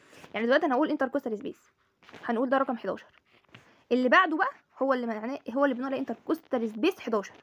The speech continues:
مش اللي فوقه. تمام، عشان دي مهمه جدًا جدًا وهتفيدكم في بطنه وجراحه وفي كل حته، عشان احنا شخصيا انا كسميره بصراحه كنت مش عارفاها وكنت بتلخبط فيها،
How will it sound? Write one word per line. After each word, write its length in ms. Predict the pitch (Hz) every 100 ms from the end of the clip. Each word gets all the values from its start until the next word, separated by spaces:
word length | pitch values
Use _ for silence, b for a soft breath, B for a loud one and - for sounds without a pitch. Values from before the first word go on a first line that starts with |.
| _
مش 160 | 254 -
اللي 120 | 226
فوقه. 220 | 220 - _ _ _ _
تمام، 160 | 226 254
عشان 240 | 240 240
دي 60 | 233
مهمه 300 | 233 247 233
جدًا 260 | 233 220 220
جدًا 380 | 208 226 226
وهتفيدكم 300 | 214 220 254
في 60 | 214
بطنه 320 | 233 247 220
وجراحه 380 | 208 214 262 233
وفي 220 | 202 -
كل 180 | 269 262
حته، 300 | 247 240 - _
عشان 260 | 214 233 233
احنا 360 | 262 269 -
شخصيا 340 | - - 269 269
انا 160 | 269 269
كسميره 420 | 262 240 262 381
بصراحه 340 | - 254 311 571 415
كنت 200 | 240 226
مش 120 | 220
عارفاها 300 | - 214 262
وكنت 200 | 262 226
بتلخبط 340 | - 240 233 214
فيها، 160 | 208